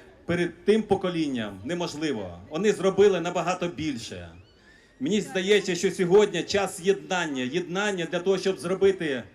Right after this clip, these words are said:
Україну вільною, заможньою, сильною і багатою.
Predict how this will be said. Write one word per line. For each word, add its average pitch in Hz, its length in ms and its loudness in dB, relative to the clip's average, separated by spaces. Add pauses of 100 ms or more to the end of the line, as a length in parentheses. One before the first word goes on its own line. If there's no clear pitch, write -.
(120)
Україну 190 500 2
вільною, 190 680 0 (140)
заможньою, 175 1000 0
сильною 165 760 -2
і 147 80 -6
багатою. 120 560 -6